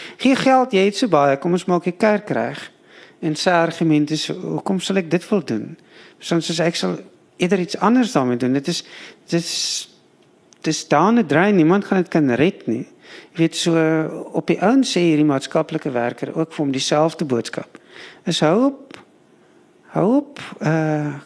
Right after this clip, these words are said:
afkyk. Haar, haar, haar punt was soos in, as jy gaan, gaan kyk na die water, dis soos die Petrus metafoor, as jy gaan kyk na die water, gaan jy,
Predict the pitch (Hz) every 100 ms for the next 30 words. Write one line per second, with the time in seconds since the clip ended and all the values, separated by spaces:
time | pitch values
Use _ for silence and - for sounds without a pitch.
0 | - - 190 208 - 160 123 131 135 135
1 | 131 139 139 - - _ - - _ -
2 | 127 - 180 170 156 156 - 151 160 151
3 | 147 - _ _ _ _ _ - _ -
4 | - - - 165 170 196 - 196 185 180
5 | - 185 175 262 269 269 190 170 127 131
6 | 156 - 123 120 143 - 143 156 147 156
7 | 143 139 - - 160 151 127 113 - -
8 | - _ _ - - - - - 147 147
9 | - 143 135 156 143 156 208 208 196 175
10 | 127 120 131 135 139 147 135 131